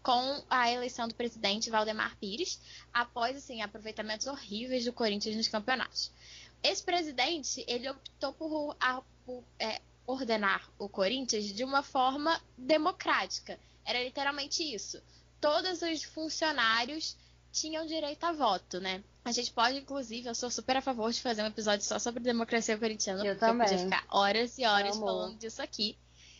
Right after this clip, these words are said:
Speaker 1: Mas, basicamente, foi isso. E fora de campo, a democracia corintiana foi muito importante,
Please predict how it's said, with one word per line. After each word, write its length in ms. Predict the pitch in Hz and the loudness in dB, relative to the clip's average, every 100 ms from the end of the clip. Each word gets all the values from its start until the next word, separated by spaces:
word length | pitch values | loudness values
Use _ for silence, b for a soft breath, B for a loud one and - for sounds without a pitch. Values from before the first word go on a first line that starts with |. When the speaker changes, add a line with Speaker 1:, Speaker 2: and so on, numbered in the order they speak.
| B B | B B
Speaker 1:
Mas, 380 | 269 285 294 330 | 0 4 4 2
basicamente, 600 | - 269 302 359 339 339 | -4 -2 -4 -4 -8 -8
foi 140 | - 392 | -6 -6
isso. 280 | 277 226 - | -6 -10 -12
E 80 | 262 | -12
fora 320 | - 269 370 | -4 -2 -2
de 120 | 359 | -6
campo, 440 | - 262 349 349 208 | -4 -4 -4 -8 -4
a 80 | 226 | -4
democracia 500 | 233 240 254 247 247 | -4 -10 -12 -10 -10
corintiana 460 | 247 247 247 233 | -10 -10 -6 -6
foi 280 | 233 294 349 | -4 -2 -2
muito 360 | 370 320 339 349 | -2 -4 -6 -4
importante, 720 | 339 320 - 220 220 269 - | -2 -2 2 4 4 2 -2